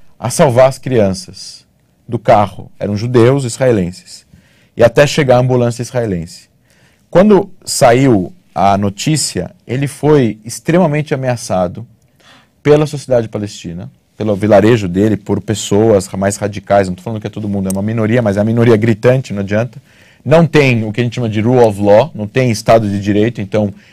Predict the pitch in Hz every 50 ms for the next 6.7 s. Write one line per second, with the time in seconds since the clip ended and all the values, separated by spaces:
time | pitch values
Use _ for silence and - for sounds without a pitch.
0 | _ - 98 98 95 110 104 110 104 - - - 110 104 110 113 107 - 123 113
1 | 101 101 104 98 98 98 113 123 - _ _ _ _ - - 117 120 120 120 123
2 | 123 127 123 120 117 101 117 113 110 107 107 101 - - - 120 110 110 110 110
3 | 107 - 107 101 101 110 107 104 - 110 101 98 - - - 95 92 95 104 117
4 | 127 - _ _ _ _ - - 113 120 131 156 180 175 190 151 147 135 127 -
5 | 120 - 117 98 98 - 107 104 104 104 107 107 113 143 165 160 170 143 139 131
6 | 123 117 107 - - 110 101 95 101 104 107 110 123 139